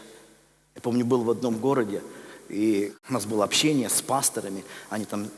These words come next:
ну, приехали на собрание, которое я проводил из разных городов. И мы вот сидели, общались. Один спросил, говорит: «Пастор, как тебе такая в голову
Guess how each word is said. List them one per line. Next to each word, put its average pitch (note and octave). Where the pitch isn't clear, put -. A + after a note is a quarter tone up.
ну, G2+
приехали A#2+
на G#2
собрание, B2+
которое A2
я -
проводил G#2
из F#2+
разных G2+
городов. G#2
И G#2+
мы G#2+
вот G#2+
сидели, C3
общались. C3+
Один A#2
спросил, A#2+
говорит: B2
«Пастор, C#3
как -
тебе C#3+
такая D3
в A#2+
голову B2+